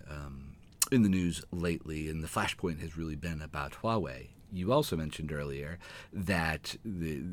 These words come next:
the close relationship of the U S intelligence community and the British intelligence community,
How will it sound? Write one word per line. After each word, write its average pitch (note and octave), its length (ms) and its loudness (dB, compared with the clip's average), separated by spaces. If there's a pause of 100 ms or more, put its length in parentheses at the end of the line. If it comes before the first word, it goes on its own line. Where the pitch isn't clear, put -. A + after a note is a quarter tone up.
(140)
the D#2+ 240 0
close C3 340 8
relationship F2 720 0
of D#2+ 260 -4
the D#2 200 -4
U E2+ 240 2
S D2+ 120 -4
intelligence D#2 560 -4
community D2+ 640 -4
and C#2+ 460 -8
the D2 140 -6
British G2+ 360 4
intelligence D2 640 -4
community, F2 560 2